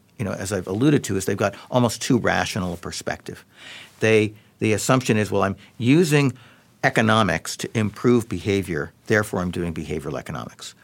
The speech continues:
That's not behavioral economics, that's economics, right? Paying someone to do something is a highly transactional approach. It becomes behavioral economics and much more potent when you use psychological tricks that,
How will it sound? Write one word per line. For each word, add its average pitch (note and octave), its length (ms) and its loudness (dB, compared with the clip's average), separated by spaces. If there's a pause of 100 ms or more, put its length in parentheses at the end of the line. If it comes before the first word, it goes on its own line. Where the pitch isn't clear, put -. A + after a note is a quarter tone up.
(540)
That's A#2+ 300 2
not F#2 280 0
behavioral D#2+ 360 -4
economics, E2 420 -6
that's A2 340 -2
economics, - 640 -2
right? G2 180 0 (220)
Paying C3 300 2
someone G#2+ 320 2
to G#2 80 -4
do C#3 180 4
something G2 380 -4
is F2 80 -4
a F#2 60 -6
highly G#2+ 360 0
transactional G2 720 -2
approach. - 440 -2 (500)
It A#2 140 0
becomes A#2+ 320 2
behavioral B2 600 2
economics F2 480 -2
and G2 160 -6
much A#2+ 280 0
more G2+ 160 2 (100)
potent - 560 -2 (300)
when A#2+ 180 2
you A#2 80 4
use A2+ 300 2
psychological G#2 760 0
tricks - 540 -6
that, - 180 -6